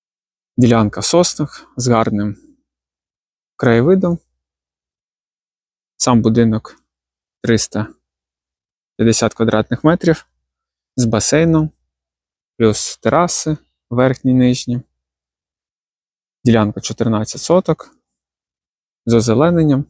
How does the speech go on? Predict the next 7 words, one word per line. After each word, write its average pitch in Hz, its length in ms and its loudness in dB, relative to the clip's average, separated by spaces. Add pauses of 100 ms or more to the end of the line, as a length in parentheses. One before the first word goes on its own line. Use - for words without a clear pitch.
(120)
з - 100 -6
підсвіткою. - 760 -2 (1080)
Всі - 200 0
комунікації, 110 840 0 (300)
сам 117 300 0
будинок 104 540 0 (140)
заведені. 151 720 0